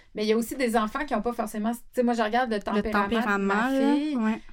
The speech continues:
Speaker 1: ça aurait pas p-, été possible. Elle, premièrement, elle est très, euh, elle est très autonome, très, euh, tu sais, elle, elle, elle est pas, c'est ça, elle est contente de voir des amis, elle est contente, puis mon petit garçon aussi. Puis, tu sais, j'aurais pas pu lui offrir ça si on avait été seuls, à,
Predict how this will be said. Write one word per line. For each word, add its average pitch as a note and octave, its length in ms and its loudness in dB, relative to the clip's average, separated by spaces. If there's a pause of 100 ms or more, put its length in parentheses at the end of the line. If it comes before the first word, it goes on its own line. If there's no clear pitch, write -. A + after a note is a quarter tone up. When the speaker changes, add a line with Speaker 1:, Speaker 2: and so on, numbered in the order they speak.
Speaker 1:
ça G#3 300 0
aurait G3+ 280 -2
pas C4 140 2
p-, A3 160 -8
été G#3 240 -4
possible. F#3+ 560 -4
Elle, F#3 200 -4
premièrement, A3 360 -2
elle A3 140 2
est F#3 80 -6
très, A3+ 580 4
euh, F3 100 -6 (300)
elle - 80 -16
est - 20 -14
très A#3+ 220 -2
autonome, A#3 680 2
très, A#3 500 2
euh, - 40 -6
tu - 120 -16 (240)
sais, B3 300 -6 (300)
elle, F#3+ 300 -4
elle, F3+ 60 -10 (580)
elle F#3 60 -10
est E3 100 -16
pas, G#3 120 -12
c'est F#3 120 -12
ça, D#3 120 -14 (120)
elle G3 100 -4
est G3 60 -8
contente A#3 460 0
de F#3+ 80 -2
voir E3+ 220 -4
des F#3 200 -4
amis, F#3+ 260 -2
elle A3 60 0
est G3+ 60 -4
contente, A3 360 -4
puis G3+ 60 -10
mon F#3 140 -6
petit F#3 100 -12
garçon F#3+ 300 -6
aussi. G#3+ 260 -8 (120)
Puis, - 0 - (420)
tu B3+ 80 0
sais, B3+ 40 2
j'aurais A#3 280 6
pas B3+ 160 6
pu C4 180 -6
lui A#3 260 0
offrir A3+ 400 -4
ça B3+ 200 -2
si B3 80 -10
on A3+ 80 -4
avait G3 180 -2
été G3+ 200 -6
seuls, A#3 560 0
à, F#3+ 200 0